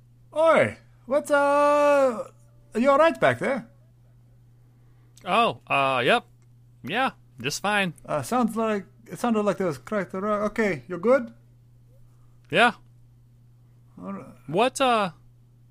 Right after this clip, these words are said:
Speaker 2: good sir, where am I?
Speaker 1: You're in an alley.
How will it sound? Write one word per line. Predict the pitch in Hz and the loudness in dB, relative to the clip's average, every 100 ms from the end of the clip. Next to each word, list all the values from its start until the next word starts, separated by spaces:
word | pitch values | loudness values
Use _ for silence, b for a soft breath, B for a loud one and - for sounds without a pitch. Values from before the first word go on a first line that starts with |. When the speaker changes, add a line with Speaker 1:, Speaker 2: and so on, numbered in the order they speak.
| _ _ | _ _
Speaker 2:
good | - 175 | -10 -8
sir, | - 160 101 - _ _ _ _ _ _ | 0 2 2 -2 _ _ _ _ _ _
where | 202 220 | 0 2
am | 160 | 2
I? | 110 95 - _ _ _ _ _ _ _ _ _ | 0 -4 -8 _ _ _ _ _ _ _ _ _
Speaker 1:
You're | 120 165 | -4 -2
in | |
an | 185 190 | 0 0
alley. | 285 247 147 101 | 2 2 0 -2